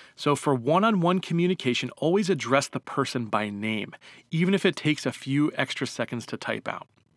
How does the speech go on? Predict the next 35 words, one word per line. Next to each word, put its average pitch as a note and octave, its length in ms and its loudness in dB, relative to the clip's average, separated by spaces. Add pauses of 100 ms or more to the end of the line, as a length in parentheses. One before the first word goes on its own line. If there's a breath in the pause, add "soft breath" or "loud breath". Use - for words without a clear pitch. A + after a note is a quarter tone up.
(260 soft breath)
For B2 180 -2
mass A#2 460 4
email D#3 180 2
blasts C#3+ 400 2
or B2+ 140 -2
mass A#2+ 260 4
mailings, C#3+ 320 0 (380 loud breath)
take B3+ 220 2
the B3 120 4
extra G#3+ 260 0
step - 400 2 (320 loud breath)
and B2+ 200 0
make D#3 160 2
sure C#3+ 280 2
to C#3+ 140 -4
auto-insert C3 840 0
names C3 540 0
and A2+ 180 -8
relevant A#2 400 0
information A2+ 800 -2 (300 loud breath)
where B2 240 2
it's - 120 -6
applicable. A#2+ 560 0 (280 loud breath)
There C#3 140 2
are C#3 60 2
companies E3 480 0
out A#2 220 2
there, A#2 200 4
this C3 200 0
is C#3 140 -2
something B2+ 380 0
that's A2+ 200 0
called A#2 480 2 (460 loud breath)
variable C3+ 580 4
data. G#2+ 540 2